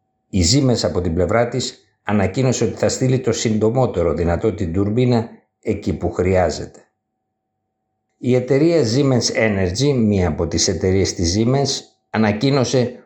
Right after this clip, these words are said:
ότι η τουρμπίνα θα φτάσει στον προορισμό της, αλλά το πότε θα φτάσει δεν εξαρτάται αποκλειστικά από την εταιρεία.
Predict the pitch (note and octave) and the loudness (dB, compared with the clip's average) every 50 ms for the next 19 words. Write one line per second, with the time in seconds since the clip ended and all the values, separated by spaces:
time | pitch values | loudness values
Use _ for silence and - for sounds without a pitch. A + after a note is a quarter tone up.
0 | _ _ _ - - A2 G2+ G#2+ A#2+ A2 A2+ B2 A2+ A2 G#2+ C3 D3 D3 C3+ B2 | _ _ _ -4 -4 -2 0 0 -2 0 0 0 0 0 0 0 2 2 0 0
1 | - A2+ G#2 - - - D3 C#3 - - F#2 - - F2 D2+ D#2 E2 E2+ E2+ E2+ | 0 -4 -6 -4 -2 0 0 0 0 -2 -4 -4 -2 -2 -2 0 0 0 0 0
2 | E2 D#2+ D2 D2 E2 F2+ F#2+ F#2+ - - C3 C3 B2 - - - - _ _ _ | 0 -2 -2 -2 0 0 0 0 0 0 -2 -2 -2 -2 -6 -12 -20 _ _ _
3 | _ - _ _ - G2+ G2 G2 G2 F#2+ - A#2 - - - C#3+ C#3+ C#3+ D3+ - | _ -20 _ _ -2 0 0 0 0 0 -2 -4 -4 0 0 0 0 0 0 0
4 | - A2 - - A2 G#2 G2+ - - G#2 G#2+ A2+ A2 A2 - - - F#2 E2+ - | 0 -2 -2 0 0 0 0 0 -2 -2 0 0 0 0 0 0 -2 -2 0 -2
5 | G2 F2 - F#2+ F2 - - F2+ - - G2 F2+ - - F#2 - - E2+ E2+ D#2+ | -2 0 0 -2 -4 -4 -6 -8 -4 -4 -4 -2 -2 -4 -4 -2 0 0 0 0
6 | - - E2+ E2 E2 D2+ - F2+ F2+ F#2 F2 D2+ C#2 - - - | -2 -4 -4 -4 -2 -2 0 0 0 2 0 -2 -4 -6 -10 -14